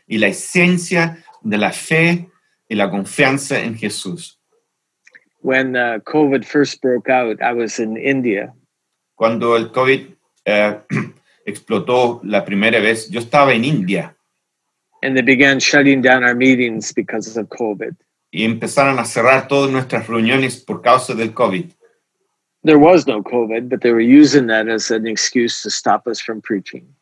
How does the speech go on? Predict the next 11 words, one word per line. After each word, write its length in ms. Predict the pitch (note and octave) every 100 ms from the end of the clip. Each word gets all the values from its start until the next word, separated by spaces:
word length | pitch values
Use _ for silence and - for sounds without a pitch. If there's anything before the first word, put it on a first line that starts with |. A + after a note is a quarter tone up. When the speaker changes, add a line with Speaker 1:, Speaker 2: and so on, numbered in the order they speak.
| _
Speaker 1:
No 220 | G2+ B2
había 420 | B2 A2 B2+ D#3+
covid, 440 | D#3 C3+ G#2 E2+ - -
pero 200 | G#2 A2
sí 300 | - D#3+ E3
lo 100 | C#3
estaban 360 | - C#3+ C#3+
usando 500 | B2 - D3+ D3 D#3+
como 260 | D3+ B2+ A#2+
una 200 | C3+ B2+
razón 800 | A2 A2 - E3 C3 A2 C3